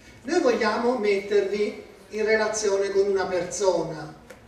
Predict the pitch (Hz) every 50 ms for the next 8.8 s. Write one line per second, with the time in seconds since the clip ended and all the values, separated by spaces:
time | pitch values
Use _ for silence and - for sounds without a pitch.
0 | - - - - 233 247 - 381 339 262 262 262 294 339 370 370 359 - - 262
1 | 240 240 240 - - 247 247 254 247 226 247 226 208 208 214 240 233 208 190 170
2 | 165 170 165 160 - - - - - - - - - 247 226 220 214 - - -
3 | - - - - - - - - - - - - 214 220 233 220 220 220 - 240
4 | 254 - - - 294 285 294 320 277 240 202 170 165 160 156 - 160 151 - -
5 | - - - - - - - 214 277 262 - - - 240 233 240 254 240 214 180
6 | 165 147 - 151 123 - 131 139 135 - - 123 - 139 - - - - - 233
7 | 247 247 220 220 233 226 220 - 320 320 311 254 226 208 202 202 202 196 185 180
8 | 175 185 208 269 247 226 214 - - - 262 269 320 311 - -